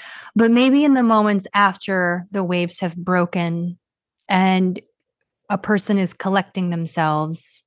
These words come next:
and breathing and looking for grounding again in those between moments,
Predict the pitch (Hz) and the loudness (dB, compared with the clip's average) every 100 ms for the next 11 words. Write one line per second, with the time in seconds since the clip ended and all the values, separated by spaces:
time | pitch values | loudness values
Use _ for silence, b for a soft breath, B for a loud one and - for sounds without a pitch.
0 | _ 190 180 175 202 196 185 180 175 180 | _ -2 0 2 2 2 2 2 2 0
1 | 214 247 254 240 196 - 175 175 165 165 | 2 0 2 0 0 -2 -2 0 -2 -2
2 | 165 160 165 160 165 165 - _ _ - | -4 -4 -2 -2 -2 -6 -10 _ _ -2
3 | 196 180 165 170 170 - 262 262 220 175 | 0 2 0 -4 -10 -4 0 2 2 0
4 | 165 156 - - - | -2 -6 -10 -10 -12